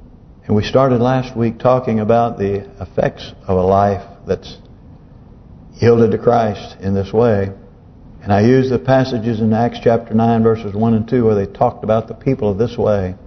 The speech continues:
the way of Christ, having so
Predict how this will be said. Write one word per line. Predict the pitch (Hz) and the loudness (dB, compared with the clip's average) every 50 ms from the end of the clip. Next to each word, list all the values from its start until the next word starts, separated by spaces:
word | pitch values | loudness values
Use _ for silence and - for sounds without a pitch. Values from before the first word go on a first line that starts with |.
| - - - - - - - - - - - - | -20 -20 -20 -20 -20 -20 -20 -20 -20 -20 -16 -6
the | 90 | 0
way | 92 98 104 110 | 2 4 4 4
of | 107 - | 2 2
Christ, | - 107 98 98 92 90 87 - - - - - - - - - - - - - - - - - - | 0 0 0 0 -2 -6 -10 -14 -16 -18 -20 -20 -20 -20 -20 -20 -20 -20 -20 -20 -20 -20 -20 -18 -2
having | - 107 110 113 107 | 0 2 2 4 2
so | - - 127 131 127 127 127 135 135 135 131 135 135 | 2 2 2 4 4 4 4 2 2 0 -2 -8 -10